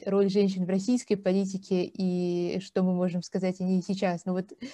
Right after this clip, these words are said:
э, вопрос о течении времени, он, конечно, такой очень общий, поэтому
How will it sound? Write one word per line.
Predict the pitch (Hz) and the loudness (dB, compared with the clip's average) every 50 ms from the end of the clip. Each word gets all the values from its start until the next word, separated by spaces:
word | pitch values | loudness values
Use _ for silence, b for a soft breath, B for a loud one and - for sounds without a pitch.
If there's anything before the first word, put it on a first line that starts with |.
| B 285 262 220 | B -12 -6 -2
э, | 180 180 | -2 0
вопрос | 165 175 190 190 214 214 214 - | 2 2 2 2 2 2 2 2
о | 208 196 190 196 | 2 0 0 0
течении | - - 196 196 214 202 202 202 196 | -2 -4 -2 0 2 2 4 2 4
времени, | 185 208 208 202 196 190 | 4 4 4 4 4 2
он, | 190 | 2
конечно, | 190 196 196 208 202 - 202 | 2 2 0 0 -2 -4 -4
такой | 190 202 190 196 190 185 185 175 - - | -4 -4 -2 0 0 2 2 0 0 0
очень | 202 196 196 190 196 | 0 0 2 2 2
общий, | 254 269 - - 220 190 | 2 2 0 -4 -6 -4
поэтому | 190 180 180 - 190 185 185 180 | -2 -2 0 0 0 0 0 -2